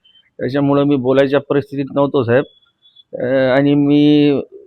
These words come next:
आठ तारखेला माझ्या हिशोबाने मी आठ तारखेला मी,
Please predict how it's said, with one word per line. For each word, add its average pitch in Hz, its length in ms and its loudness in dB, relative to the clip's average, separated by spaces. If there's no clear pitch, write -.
आठ 135 220 0
तारखेला 135 460 0
माझ्या 135 320 2
हिशोबाने 131 420 0
मी 139 300 0
आठ 127 140 -4
तारखेला 131 500 0
मी, 139 180 0